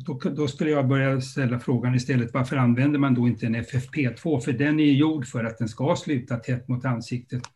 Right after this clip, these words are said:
Och det är ingen hög kostnad att anskaffa ett sånt här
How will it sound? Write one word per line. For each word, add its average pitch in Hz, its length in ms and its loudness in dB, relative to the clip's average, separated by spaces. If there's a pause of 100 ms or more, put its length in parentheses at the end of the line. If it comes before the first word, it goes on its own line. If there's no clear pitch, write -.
(340)
Och 135 80 -4
det 147 60 4
är 156 280 4
ingen 127 300 4
hög 117 280 0
kostnad 123 460 -2
att 127 300 0
anskaffa 151 520 -2
ett 131 100 -6
sånt 117 220 -4
här 117 260 -6